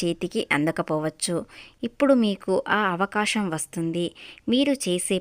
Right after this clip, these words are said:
పనిలో అధిక లాభాలు, రెట్టింపు ఫలితాలు వస్తాయి. కాబట్టి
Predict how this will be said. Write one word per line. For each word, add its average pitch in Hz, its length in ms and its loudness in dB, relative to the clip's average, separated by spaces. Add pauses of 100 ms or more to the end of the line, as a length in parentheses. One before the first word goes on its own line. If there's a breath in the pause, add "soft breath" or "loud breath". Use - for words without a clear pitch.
(100)
పనిలో 180 400 2 (220)
అధిక 247 200 -2 (160)
లాభాలు, 175 460 0 (140)
రెట్టింపు 233 400 0 (100)
ఫలితాలు 180 460 0 (100)
వస్తాయి. 170 420 -4 (140)
కాబట్టి 170 420 -2